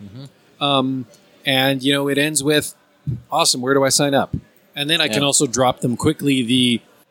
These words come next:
Speaker 1: The links
Speaker 2: the,
Speaker 1: or
Speaker 2: the
Speaker 1: the
Speaker 2: rundown. Because, okay,
Speaker 1: Yeah.
Speaker 2: go to scouts dot C A, click here, click here.
Speaker 1: Yeah.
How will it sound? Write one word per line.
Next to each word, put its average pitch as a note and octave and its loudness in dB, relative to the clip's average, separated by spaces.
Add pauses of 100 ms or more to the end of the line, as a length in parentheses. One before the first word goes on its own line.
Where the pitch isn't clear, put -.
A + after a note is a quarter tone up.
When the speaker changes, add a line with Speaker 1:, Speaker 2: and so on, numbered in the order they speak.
(160)
Speaker 1:
The A2+ -8
links A2+ -4
Speaker 2:
the, C3 4
Speaker 1:
or A2 2
Speaker 2:
the C3 2
Speaker 1:
the A#2+ 0
Speaker 2:
rundown. C3 0
Because, A#2 -4
okay, B2+ -2
Speaker 1:
Yeah. C3 0
Speaker 2:
go C3+ 0
to D#3+ 0
scouts F#3+ 0
dot F3 -4
C F3+ -2
A, F#3+ 0
click D3 -4
here, F3 0
click D#3 -2
here. E3 -4 (100)
Speaker 1:
Yeah. A#2 -4